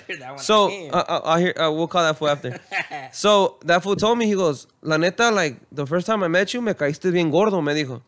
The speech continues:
Speaker 2: And I'm like, "What, what the fuck? Like, why, o qué rollo?" He was like, "It's 'cause we were talking about my truck." He was like, "I was talking about you on your truck, and you were like,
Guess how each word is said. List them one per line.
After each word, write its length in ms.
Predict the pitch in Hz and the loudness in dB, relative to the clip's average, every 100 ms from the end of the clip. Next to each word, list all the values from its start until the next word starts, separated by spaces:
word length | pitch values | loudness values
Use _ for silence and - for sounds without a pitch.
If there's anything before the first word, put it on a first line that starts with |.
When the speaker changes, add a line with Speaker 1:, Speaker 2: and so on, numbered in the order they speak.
| _ _ _ _ _ _ _ _ _ - | _ _ _ _ _ _ _ _ _ -8
Speaker 2:
And 120 | 160 | -4
I'm 120 | 156 | -2
like, 260 | 151 139 - _ _ _ _ _ | -4 -6 -12 _ _ _ _ _
"What, 220 | - - _ - | -20 -20 _ -12
what 200 | 147 160 | -12 -10
the 60 | |
fuck? 320 | 143 196 240 170 | -8 -4 -4 -2
Like, 180 | 127 123 | -4 -4
why, 420 | - 151 262 269 | -6 -4 -2 0
o 200 | 180 135 127 | 0 -2 -6
qué 120 | 151 | -6
rollo?" 400 | 151 202 233 165 - _ _ _ - | -2 0 0 -2 -6 _ _ _ -4
He 80 | 165 | -2
was 140 | 165 | 0
like, 300 | 156 143 - _ _ - | 0 -2 -8 _ _ -10
"It's 120 | 135 | -4
'cause 120 | 180 | 0
we 60 | 180 | 0
were 80 | |
talking 200 | 180 180 | 2 2
about 140 | 165 151 | 2 0
my 100 | 139 | -2
truck." 360 | 131 202 175 - _ _ _ _ _ _ _ | 0 0 0 -4 _ _ _ _ _ _ _
He 60 | 156 | -2
was 80 | |
like, 160 | 147 135 | 0 -2
"I 240 | 87 127 160 | -4 0 0
was 100 | 180 | 2
talking 220 | 214 208 | 0 0
about 280 | 196 196 - _ | 0 0 -2 _
you 240 | - 160 | -8 -2
on 120 | 190 175 | 0 0
your 100 | 135 | -2
truck, 380 | - 233 226 - | 0 0 -2 -6
and 160 | 156 156 | -4 0
you 80 | 175 | 2
were 140 | 185 | 2
like, 420 | 165 147 139 - | 2 0 -2 -8